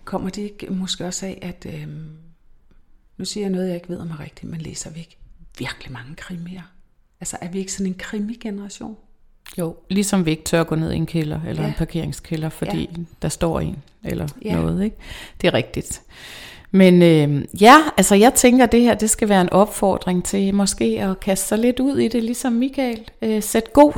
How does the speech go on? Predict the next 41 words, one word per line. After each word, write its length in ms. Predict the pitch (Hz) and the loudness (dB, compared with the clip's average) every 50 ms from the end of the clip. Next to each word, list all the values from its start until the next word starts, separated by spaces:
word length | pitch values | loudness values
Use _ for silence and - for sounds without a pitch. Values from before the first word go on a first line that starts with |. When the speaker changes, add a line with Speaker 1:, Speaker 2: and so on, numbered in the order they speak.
| - | 0
Speaker 2:
tid 260 | - - - 294 214 - | 0 2 2 2 4 4
af 220 | 233 240 247 - - - | 2 2 2 -2 -4 -8
til 180 | - - 233 220 | -4 -4 -2 0
den 120 | 226 214 | 0 -2
første 400 | - - 226 226 233 - - - | 0 2 2 2 2 0 -4 -6
date. 400 | 233 - 233 226 233 254 - - - - _ _ - | -2 0 2 2 2 0 -2 -8 -20 -20 _ _ -20
Speaker 1:
Mm. 60 | - 170 160 151 151 143 - - | -16 -16 -16 -16 -16 -16 -4 2
Speaker 2:
Man 120 | 220 208 | 4 6
må 80 | 208 208 | 6 6
godt 200 | - 220 247 254 | 4 2 2 2
have 100 | 262 254 | 2 0
en 80 | 220 | 0
bagkant, 580 | 202 - 196 208 254 - - 240 220 214 - - | 2 0 0 0 0 0 -2 -2 -2 -2 -4 -4
men 140 | 202 196 196 | -2 -2 -2
sæt 320 | - - - 214 - - | -4 -4 -4 -6 -6 -6
god 240 | - 262 269 269 240 - | -6 -4 -4 -4 -6 -6
tid 220 | - - - - - | -6 -4 -4 -4 -4
af. 180 | - 226 226 - _ _ - _ _ - - - - - - - - - - - _ _ | -4 -6 -6 -6 _ _ -20 _ _ -20 -20 -20 -20 -20 -20 -20 -20 -20 -20 -20 _ _
Og, 420 | - 208 208 208 208 208 202 196 196 | 4 6 6 8 6 6 4 4 4
øhm, 320 | 190 190 185 185 185 185 185 | 4 4 2 2 2 0 0
Speaker 1:
Og 100 | 190 190 | -2 -2
formidl 420 | - 190 185 190 214 226 196 - | -2 0 2 2 2 2 0 0
lige 260 | 190 170 175 175 185 | -2 -4 -2 0 0
nogle 260 | 180 175 160 156 160 | 0 0 0 -2 -4
af 60 | 170 - | -6 -8
de 120 | - 160 | -12 -18
gode 240 | - - - - 151 | -14 -14 -14 -14 -12
oplevelser, 500 | - - - - - - - - - 180 | -8 -8 -8 -8 -8 -14 -14 -14 -16 -16
for 140 | - - 190 | -12 -10 -10
jeg 100 | 190 190 | -10 -10
tror 200 | - - - - | -8 -6 -4 -4
også 240 | - 214 208 - - | -4 -4 -6 -8 -8
bare, 260 | 190 180 175 185 190 | -8 -8 -6 -6 -6
at 120 | 190 185 180 | -6 -8 -8
så 140 | - 190 185 | -8 -10 -10
det 140 | 196 190 | -10 -10
går 240 | - 196 185 - - - | -10 -10 -10 -10 -10 -10
godt, 280 | 180 185 185 - - | -10 -10 -10 -14 -14
glemmer 300 | - 202 202 208 220 233 | -12 -10 -6 -6 -4 -4
man 240 | 233 214 196 185 180 | -4 -4 -4 -4 -4
måske 520 | 180 180 180 - - 214 202 - - - | -6 -6 -8 -10 -10 -8 -8 -8 -10 -14